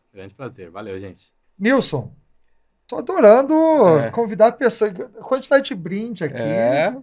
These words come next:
Speaker 3: é.
Speaker 2: É, e você falou, a sacola tá pesada,
Speaker 3: Tá
Speaker 2: não é?
Speaker 3: pesada mesmo, não é, não é que papinho
Speaker 2: É.
Speaker 3: não, Pedro. Sa-, fui pegar
Speaker 2: É.
Speaker 3: a sacola, tive que pegar embaixo aqui, que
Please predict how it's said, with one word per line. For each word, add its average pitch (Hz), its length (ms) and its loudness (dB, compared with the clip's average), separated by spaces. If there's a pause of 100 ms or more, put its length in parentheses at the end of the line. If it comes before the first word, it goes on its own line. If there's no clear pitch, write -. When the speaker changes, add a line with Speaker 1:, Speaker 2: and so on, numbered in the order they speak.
(140)
Speaker 3:
é. 113 60 -10
Speaker 2:
É, 110 280 -6
e 330 160 -8
você - 160 -12
falou, 277 240 -6
a 302 60 -4
sacola 156 400 -10
tá 269 140 -20
pesada, 240 520 -8
Speaker 3:
Tá - 80 0
Speaker 2:
não - 80 -4
é? - 40 -2
Speaker 3:
pesada 403 380 0
mesmo, 254 220 -2
não 208 80 4
é, 208 120 8
não 190 140 4
é 220 140 6
que 240 100 -4
papinho 233 400 4
Speaker 2:
É. 269 40 6
Speaker 3:
não, 226 220 6
Pedro. 139 220 4
Sa-, 160 340 4
fui 170 120 -4
pegar 190 240 4
Speaker 2:
É. - 20 6
Speaker 3:
a 208 40 6
sacola, 190 420 2
tive 220 180 -8
que 240 140 -8
pegar 196 280 -2
embaixo 175 380 -2
aqui, 156 160 -10
que 220 400 -6